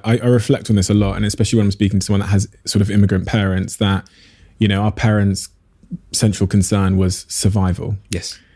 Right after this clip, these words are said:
Speaker 1: And what a privilege it is that people like me and you can sit here and talk about
Speaker 2: Fulfillment.
Speaker 1: meaning and fulfillment
Speaker 2: Yeah.
Speaker 1: and pursuing a dairy-free ice cream from Ghana. It's just, it seems like, you know, I think immigrant children will un-,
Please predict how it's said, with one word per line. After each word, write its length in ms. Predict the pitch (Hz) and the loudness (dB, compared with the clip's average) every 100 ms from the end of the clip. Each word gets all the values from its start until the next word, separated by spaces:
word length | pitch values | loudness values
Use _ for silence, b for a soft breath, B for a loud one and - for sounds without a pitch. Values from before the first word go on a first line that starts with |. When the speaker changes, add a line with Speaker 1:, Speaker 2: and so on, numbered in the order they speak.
| b _ | b _
Speaker 1:
And 360 | 104 101 98 101 | -2 2 2 2
what 140 | 120 | 2
a 40 | 113 | 2
privilege 360 | - 107 101 | 2 2 2
it 100 | 101 | 2
is 180 | 101 98 | 4 2
that 140 | 107 - | 0 0
people 220 | 101 101 | 2 2
like 120 | 85 | 2
me 160 | 101 98 | 2 4
and 80 | 98 | 4
you 80 | 95 | 4
can 140 | 98 | 0
sit 200 | 92 90 | 0 -2
here 160 | 101 95 | 0 2
and 100 | 92 | 2
talk 140 | 101 92 | 0 0
about 180 | 98 98 | 0 0
Speaker 2:
Fulfillment. 140 | 85 | 0
Speaker 1:
meaning 500 | 101 104 101 90 90 | 4 4 4 2 2
and 160 | 90 87 | 0 -2
fulfillment 560 | 92 - 104 95 90 | -4 -2 2 4 4
Speaker 2:
Yeah. 120 | 87 87 | 2 0
Speaker 1:
and 260 | 90 92 - B B B _ | 0 0 -2 B B B _
pursuing 580 | - 101 - 107 101 101 | -2 0 2 2 4 2
a 60 | 95 | 2
dairy-free 500 | 104 107 104 95 113 | 0 2 0 0 0
ice 180 | 104 95 | 0 0
cream 180 | 104 | 0
from 160 | 98 101 | 2 0
Ghana. 220 | 110 101 | 2 0
It's 80 | 107 | -2
just, 240 | - 113 - | 0 0 2
it 120 | 120 | 0
seems 320 | - 139 123 | 4 4 4
like, 380 | 120 110 101 - | 4 2 0 0
you 80 | 110 | 2
know, 260 | 98 98 104 | 2 0 -2
I 80 | 107 | 0
think 260 | 123 120 - | 0 0 2
immigrant 500 | 123 110 113 107 - | 4 4 4 2 0
children 680 | - 117 104 98 95 98 101 B B B B | 2 4 4 0 0 0 -2 B B B B
will 160 | 110 | 2
un-, 260 | 107 104 | 4 2